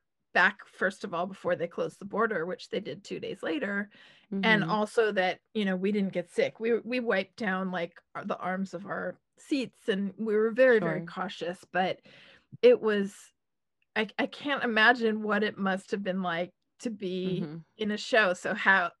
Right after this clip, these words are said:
Speaker 1: like, how did you were, you said you were rehearsing. How did the, did they just assemble all of you and let you know?
Speaker 2: Yeah. So, so what had happened was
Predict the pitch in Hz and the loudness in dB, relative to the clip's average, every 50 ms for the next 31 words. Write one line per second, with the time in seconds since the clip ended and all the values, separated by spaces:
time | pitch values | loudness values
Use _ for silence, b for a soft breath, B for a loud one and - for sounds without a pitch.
0 | _ - 240 170 180 - - - - - - 233 208 196 214 226 233 233 226 226 | _ -6 -4 -4 -4 -6 -8 -14 -12 -10 -4 2 6 6 8 8 8 8 8 8
1 | 226 220 214 - - - _ _ _ _ _ _ _ _ _ _ _ - 247 226 | 6 6 4 2 -4 -12 _ _ _ _ _ _ _ _ _ _ _ -2 0 0
2 | 202 202 202 240 233 220 214 214 196 202 - - - - 175 - - 190 190 190 | 0 -2 -4 -4 0 0 0 0 -2 -6 -12 -12 -8 -8 -6 -2 -2 -2 0 0
3 | 196 202 190 175 170 165 - - 202 208 - - 175 147 165 190 185 196 180 190 | 0 0 0 -2 -2 -4 -2 -4 -4 -4 -4 -6 -8 -8 -8 -8 -6 -6 -6 -4
4 | 196 196 196 185 175 165 165 - 160 - - - 196 196 185 196 208 190 - - | -6 -6 -4 -4 -4 -4 -4 -6 -10 -12 -14 -12 -8 -8 -8 -6 -8 -10 -12 -14
5 | _ _ _ 196 - - 202 214 220 214 233 233 233 233 233 233 240 220 233 233 | _ _ _ -12 -8 -6 -4 -4 -2 -2 -2 0 2 2 2 2 0 0 0 0
6 | 233 226 214 202 190 185 180 185 185 - _ _ _ - - _ - 190 185 170 | 0 0 0 -2 -2 -4 -6 -6 -8 -10 _ _ _ -20 -20 _ -4 -4 -4 -4
7 | - 185 180 175 190 185 208 233 254 285 330 202 214 202 190 180 - - - - | -4 -6 -6 -4 -2 -2 0 -2 -2 -2 -4 -2 -2 0 0 -2 -2 -4 -10 -16
8 | - - 214 208 196 185 - - _ - - 220 - - - - - - 254 233 | -10 -6 -4 -4 -4 -4 -6 -12 _ -10 -10 -10 -10 -12 -16 -20 -8 -8 -6 -6
9 | 220 233 269 294 - - 220 202 202 208 196 190 170 180 175 - | -4 -6 -8 -8 -8 -8 -10 -8 -8 -8 -10 -8 -10 -12 -14 -14